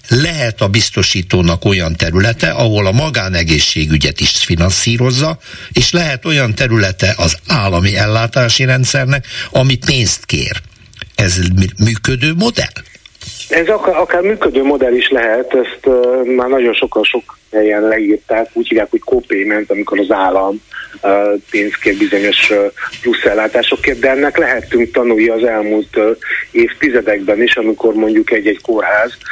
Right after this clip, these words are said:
Speaker 2: V I P ellátás címén plusz összegeket kért a betegektől. Ez azt jelentette, hogy, ö, hogy, ö,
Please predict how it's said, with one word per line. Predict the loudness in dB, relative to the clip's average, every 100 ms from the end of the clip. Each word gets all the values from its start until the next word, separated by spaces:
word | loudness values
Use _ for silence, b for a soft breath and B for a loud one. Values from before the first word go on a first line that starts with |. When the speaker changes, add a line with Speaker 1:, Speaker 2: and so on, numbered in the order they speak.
| B B B
Speaker 2:
V | 2
I | 2 2 -2
P | 0 0
ellátás | 2 0 -2 -2 -4 -4
címén | -2 0 2 0 -2 -6 B B 0
plusz | 0 2
összegeket | 0 0 0 0 0 0 -2 -6 -4
kért | 0 0 0
a | -2
betegektől. | -2 0 0 0 0 2
Ez | 2
azt | 0 0
jelentette, | 0 0 0 -2 0 0
hogy, | 2 2 2
ö, | 0 2 -2 -4 B B B B -4
hogy, | 0 2 2 0
ö, | 2 0